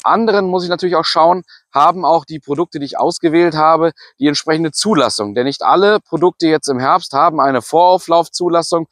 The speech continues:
Hier gilt es dann nochmal explizit bei der Auswahl der entsprechenden Herbizide drauf zu achten. Ja, und die Empfehlungen gelten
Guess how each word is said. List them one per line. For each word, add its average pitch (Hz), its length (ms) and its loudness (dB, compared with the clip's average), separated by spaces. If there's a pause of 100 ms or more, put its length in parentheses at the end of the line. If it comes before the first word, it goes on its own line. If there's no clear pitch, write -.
(300)
Hier 160 180 -2
gilt 160 200 2
es - 60 -14
dann 147 140 2
nochmal 143 340 0
explizit 151 760 -4
bei 123 220 0
der 123 180 4
Auswahl 147 600 2
der 127 140 0
entsprechenden 127 460 -6
Herbizide 127 520 -6
drauf 101 340 -2 (400)
zu - 160 0
achten. 120 400 -2 (1000)
Ja, 139 320 2
und 131 160 -6
die 156 120 -2
Empfehlungen 165 500 0
gelten 165 420 -2